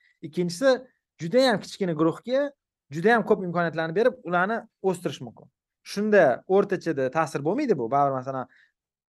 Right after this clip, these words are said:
beshta odam, a, yugurish bo'yicha chempion degani o'rtacha, a, yurak xastaligi, kasalliklari kamaydi degani emas.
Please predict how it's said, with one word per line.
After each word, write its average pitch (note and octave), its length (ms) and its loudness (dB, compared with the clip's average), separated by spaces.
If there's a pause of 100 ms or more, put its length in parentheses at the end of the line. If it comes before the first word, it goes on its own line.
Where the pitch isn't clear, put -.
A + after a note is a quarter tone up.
(200)
beshta F3+ 380 4
odam, D#3+ 400 2
a, D#3 120 -2 (420)
yugurish D3+ 300 -6
bo'yicha D3 240 0
chempion D#3 280 -4
degani E3 280 -4 (200)
o'rtacha, F3 500 0 (240)
a, - 20 0 (500)
yurak E3+ 240 0
xastaligi, D#3+ 480 -2
kasalliklari D#3 580 -2
kamaydi D#3 360 -4
degani E3+ 220 2
emas. A#2 260 -4